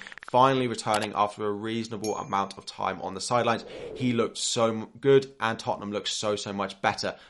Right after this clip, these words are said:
than they did before. The amount of link-up play, the sort of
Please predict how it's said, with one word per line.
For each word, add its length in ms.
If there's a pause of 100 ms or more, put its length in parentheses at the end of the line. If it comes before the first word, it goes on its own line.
than 140
they 120
did 240
before. 320
The 60
amount 220
of 100
link-up 500
play, 340 (200)
the 60
sort 180
of 100